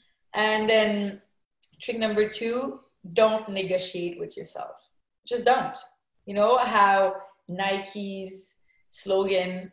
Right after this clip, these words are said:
is, "Just do it"? Well, just do it.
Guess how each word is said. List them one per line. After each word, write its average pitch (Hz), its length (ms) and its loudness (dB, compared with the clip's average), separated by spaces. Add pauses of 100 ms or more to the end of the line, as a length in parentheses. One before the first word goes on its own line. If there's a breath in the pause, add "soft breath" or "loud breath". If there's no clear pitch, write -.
is, 180 520 -6 (200)
"Just 185 200 -4
do 185 160 0
it"? 311 240 -2 (920)
Well, 240 240 6
just - 460 -4 (120)
do 214 240 2
it. - 320 -4